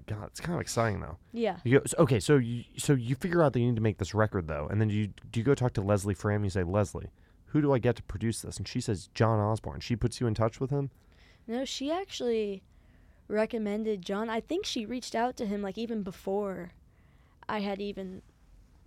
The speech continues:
Speaker 2: talked about doing an E P. So the connection was kinda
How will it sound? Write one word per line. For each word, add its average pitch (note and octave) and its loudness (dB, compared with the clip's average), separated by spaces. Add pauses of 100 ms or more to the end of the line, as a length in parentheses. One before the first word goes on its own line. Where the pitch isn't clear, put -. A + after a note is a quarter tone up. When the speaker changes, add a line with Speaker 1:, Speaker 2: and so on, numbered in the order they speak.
Speaker 2:
talked - -4
about - -8 (100)
doing F3+ -6
an F3+ -10
E F#3 -10
P. - -14 (840)
So G3 -4
the G3 -4
connection A#3+ -6
was F#3 -10
kinda F#3 -10